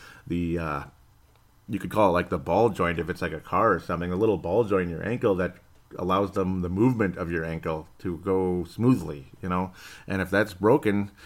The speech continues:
Ryan Suter's obviously se-, has to remain seated. He cannot put any weight on his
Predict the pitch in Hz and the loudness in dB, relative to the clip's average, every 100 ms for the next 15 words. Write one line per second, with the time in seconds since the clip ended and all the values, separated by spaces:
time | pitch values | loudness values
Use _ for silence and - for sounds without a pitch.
0 | - - - _ - 92 101 92 110 104 | -20 -20 -20 _ -10 -4 -4 -2 0 0
1 | 95 92 90 87 82 - 113 95 92 101 | 2 0 0 -2 -6 -4 -2 -2 -4 -6
2 | - 104 101 95 90 - 117 92 92 104 | 0 2 2 0 -2 -2 0 0 -2 -2
3 | 104 104 101 98 95 92 107 101 90 | -2 -2 -2 0 0 2 2 0 -2